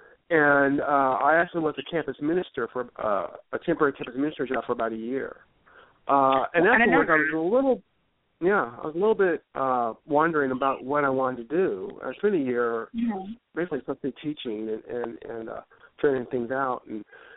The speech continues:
Speaker 1: and, uh, I figured, you know, something I do very well is I do school very well, so I went on to graduate school. Uh, and at that
Speaker 2: Mm.
Speaker 1: point, I, I wasn't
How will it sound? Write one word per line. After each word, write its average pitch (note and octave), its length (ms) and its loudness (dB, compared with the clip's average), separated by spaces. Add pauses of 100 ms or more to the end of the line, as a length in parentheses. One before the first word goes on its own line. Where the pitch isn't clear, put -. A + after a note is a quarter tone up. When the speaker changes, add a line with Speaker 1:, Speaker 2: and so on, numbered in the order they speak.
(160)
Speaker 1:
and, D3+ 300 4
uh, D3 260 4 (300)
I D#3 100 2
figured, F3 280 2
you G#3 60 2
know, E3 100 4 (160)
something E3+ 220 0
I D#3+ 40 0
do D#3+ 120 -2
very E3+ 160 4
well E3+ 240 2
is F3+ 80 -4
I D#3+ 80 -2
do E3 140 -4
school - 280 -6
very D3 180 -2
well, G#2+ 260 -4
so C3 80 -6
I B2+ 40 -4
went C3 100 -2
on B2+ 120 0
to C3 40 -6
graduate B2+ 460 -4
school. - 340 -10 (460)
Uh, C3 380 2
and D3+ 160 4
at D3 120 2
that D#3+ 100 4
Speaker 2:
Mm. G3 260 2
Speaker 1:
point, A#3 420 2
I, D#3 240 -4 (160)
I D#3+ 60 -2
wasn't F3+ 260 -2